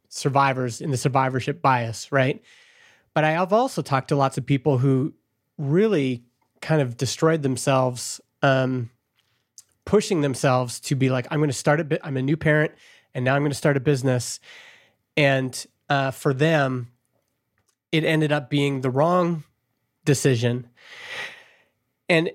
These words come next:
which leaves me i-, in this awkward place of, in retrospect, just the same way you were saying, I don't know if I, I would necessarily advise people to do that.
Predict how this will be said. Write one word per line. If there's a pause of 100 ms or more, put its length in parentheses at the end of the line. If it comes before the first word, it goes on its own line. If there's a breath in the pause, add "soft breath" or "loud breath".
which
leaves
me (440)
i-,
in
this
awkward
place
of, (160)
in
retrospect, (200)
just
the
same
way
you
were
saying,
I
don't
know
if
I,
I
would
necessarily (360)
advise
people
to
do
that.